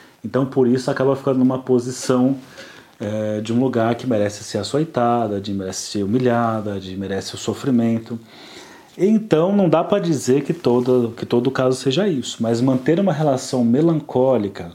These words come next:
com o objeto acaba mantendo muitas vezes uma pessoa presa numa relação dita tóxica que já acabou.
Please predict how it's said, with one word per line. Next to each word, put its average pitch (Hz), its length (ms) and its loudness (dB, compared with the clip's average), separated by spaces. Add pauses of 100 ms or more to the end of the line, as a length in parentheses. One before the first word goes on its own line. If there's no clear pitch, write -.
com 135 200 0
o 151 40 4
objeto 117 760 0 (920)
acaba 139 580 0
mantendo 151 280 -2
muitas 147 220 -2
vezes 139 160 -4
uma 156 100 -2
pessoa 170 400 -2
presa 139 500 2
numa 151 220 -4
relação 151 640 -2 (480)
dita 95 380 -6 (140)
tóxica - 580 -2 (240)
que 208 120 -6
já 107 160 -4
acabou. 104 360 -8